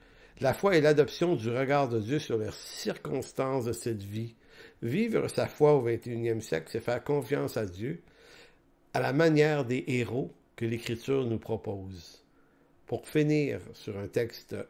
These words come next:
un Pierre deux dix-sept, « Honorez tout le monde, aimez les frères,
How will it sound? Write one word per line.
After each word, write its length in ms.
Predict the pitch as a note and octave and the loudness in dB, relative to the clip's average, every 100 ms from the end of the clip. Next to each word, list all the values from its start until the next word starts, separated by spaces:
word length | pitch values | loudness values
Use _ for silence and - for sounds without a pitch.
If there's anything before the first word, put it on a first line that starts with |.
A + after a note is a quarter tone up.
| - | -6
un 160 | C3 | -4
Pierre 420 | B2+ - A#2+ A2+ F#2+ | -4 -4 -2 -2 -6
deux 140 | F#2 | -10
dix-sept, « 640 | G2 - - D#3 D3+ - - - - _ _ | -10 -14 -8 -4 -4 -6 -20 -20 -20 _ _
Honorez 480 | B2+ D#3 F3 D#3 E3+ | 2 4 6 6 4
tout 120 | F3 | 2
le 60 | C#3 | 0
monde, 460 | C3 C#3 D#3+ C3 - _ _ _ | 0 -2 -4 -8 -12 _ _ _
aimez 320 | D3+ F3 F3 E3+ | 2 4 6 4
les 160 | C3+ | 2
frères, 600 | A2+ A2+ A#2 A#2+ B2 A2+ | -2 -4 -4 -4 -8 -12